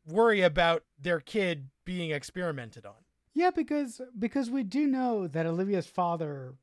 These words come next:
Speaker 2: is an asshole. So we know that he's not, that he's not in the picture at all, but where is Olivia's mother? She was around. She didn't leave Olivia. She didn't leave her daughter without her parents. So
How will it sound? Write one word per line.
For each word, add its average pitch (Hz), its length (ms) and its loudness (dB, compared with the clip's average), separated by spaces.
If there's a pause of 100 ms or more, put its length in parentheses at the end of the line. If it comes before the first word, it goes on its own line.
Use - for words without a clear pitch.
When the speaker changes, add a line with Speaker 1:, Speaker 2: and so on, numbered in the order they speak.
Speaker 2:
is 170 180 0
an 170 120 4
asshole. 165 480 -2 (280)
So 170 200 0
we 214 180 2
know 208 200 6
that 170 160 0
he's 233 260 -2
not, 170 200 -2 (260)
that 165 140 0
he's 226 200 -2
not 196 160 2
in 170 80 -2
the 156 80 -2
picture 165 320 -2
at 151 80 -2
all, 147 220 -2
but 165 280 -4 (200)
where 185 300 6
is 185 140 6
Olivia's 170 840 -2
mother? 165 520 0
She - 300 -4
was 262 160 0
around. 156 380 -4
She 220 160 -6
didn't 220 320 -4 (180)
leave 160 260 -2
Olivia. 147 460 -2
She 185 160 -8
didn't 190 320 -4 (220)
leave 160 220 0
her 156 100 2
daughter 156 260 0
without 151 320 0
her 143 60 -6
parents. 160 480 -2
So 156 400 -4